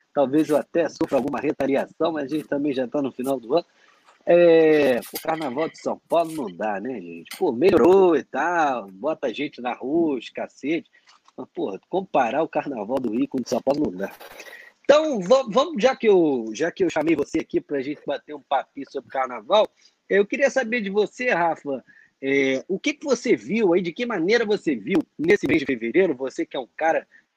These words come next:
que, assim como eu, gosta de discutir projeto nacional de Brasil e tal, é, como é que você viu a nomeação, ah, do general Braga Neto, né? É,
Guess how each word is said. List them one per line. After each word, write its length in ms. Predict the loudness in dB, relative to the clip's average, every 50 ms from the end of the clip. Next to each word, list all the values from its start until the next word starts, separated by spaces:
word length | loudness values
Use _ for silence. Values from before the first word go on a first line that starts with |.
| _
que, 40 | -2
assim 320 | -2 -2 -2 -2 -4 -4
como 320 | -2 -2 -4 -2 -2 0 0
eu, 140 | 0 0 0
gosta 420 | 0 0 0 0 -2 -2 -4 -6
de 180 | -4 -4 -6 -8
discutir 280 | -10 -10 -8 -6 -4
projeto 460 | -2 -2 -2 0 0 -2 -2 -2 -6
nacional 680 | -8 -6 -8 -8 -8 -10 -8 -4 0 2 2 2 2 2
de 140 | 0 0 -2
Brasil 720 | -2 -2 -2 -4 -6 -10 -4 0 4 4 6 4 4 0
e 40 | -4
tal, 360 | _ -2 2 2 2 2 0 _ _ _ _ _ _ _ _ 2
é, 760 | 4 6 6 8 8 6 6 4 4 2 0 -2 -4 -6 -10 _ -12
como 160 | -12 -10 -10
é 40 | -10
que 60 | _ -8
você 300 | -8 -6 -4 -2 -4 -4
viu 160 | -2 -2 -4
a 40 | -4
nomeação, 800 | -4 -4 -6 -6 -6 -6 -8 -8 -10 -6 -2 -2 -2 -2 -4 -8 _ _ _ _ _ _ _ _ -8
ah, 280 | -4 -2 -2 -2 -4 -6 -8
do 220 | -8 -4 -2 -2
general 440 | -2 -2 -2 -2 -2 -2 -2 -2 -2 -2
Braga 360 | 0 0 0 0 0 0 -2
Neto, 540 | -2 -4 -6 -6 -8 -10 _ _ _ -20 _ _ _ _
né? 160 | -10 -10 -10 -10 _ _ _ _
É, 600 | -6 -4 -2 0 0 0 -2 -2 -2 -4 -4 -6